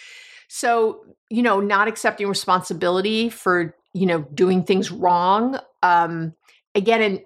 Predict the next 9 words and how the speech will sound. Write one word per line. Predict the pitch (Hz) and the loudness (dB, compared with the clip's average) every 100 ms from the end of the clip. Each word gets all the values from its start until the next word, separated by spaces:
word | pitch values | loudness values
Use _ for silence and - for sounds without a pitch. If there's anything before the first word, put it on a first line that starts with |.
| - | -6
and | 214 196 | -4 0
generally | 262 294 269 | 0 0 -4
turning | - 254 240 | -2 -2 0
the | |
spotlight | 202 - - - 202 202 - | -4 -2 0 2 0 0 0
back | 175 175 - | -2 -2 -10
to | 180 | -12
you. | 160 170 170 185 285 480 466 _ _ _ _ - _ _ | -8 -4 -2 0 2 0 0 _ _ _ _ -20 _ _
Uh, | 208 202 196 190 190 | 0 2 4 4 2